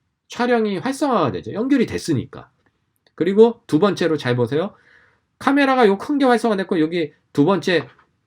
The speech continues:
작은 카메라를 눌러보세요. 여기가 촬영 탭인데 여기 한번 꺼볼게요. 카메라 껐으면은 사용 가능한 카메라 없다 그러고 다, 둘 다 비활성화돼요. 다시 키면은 여러분의 사용 카메라 목록, 제가 지금 오디 마크 쓰리를 연결을 했어요. 캐논.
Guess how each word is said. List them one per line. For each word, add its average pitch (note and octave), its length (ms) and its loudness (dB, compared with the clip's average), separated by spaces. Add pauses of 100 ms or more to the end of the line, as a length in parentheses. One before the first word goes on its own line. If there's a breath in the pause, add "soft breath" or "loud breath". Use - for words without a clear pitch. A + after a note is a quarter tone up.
(160)
작은 G3 320 2
카메라를 F3 500 -2
눌러보세요. F2+ 600 -2
여기가 D3+ 280 0
촬영 B3 360 -2
탭인데 C#3+ 640 -2 (380 soft breath)
여기 F3 160 2
한번 F3+ 140 0
꺼볼게요. G3+ 640 0 (2500)
카메라 A3+ 260 0
껐으면은 G#3+ 460 0
사용 A#3+ 260 0
가능한 G#3 300 2
카메라 F#3+ 280 -4
없다 G#2 220 0
그러고 B2+ 260 0
다, A2 280 -8
둘 A#2 140 -6
다 G#2+ 160 0
비활성화돼요. E2 520 -4
다시 - 300 -10
키면은 F3+ 480 -4 (2750)
여러분의 G3+ 420 4
사용 G#3+ 300 -2
카메라 F3+ 320 -4
목록, G#2+ 320 -6
제가 D#3 240 0
지금 D3 180 -4
오디 C#3 220 2
마크 C#3 200 -4
쓰리를 F3+ 360 -2
연결을 G2 340 -4
했어요. D2+ 260 -14
캐논. B2+ 320 -8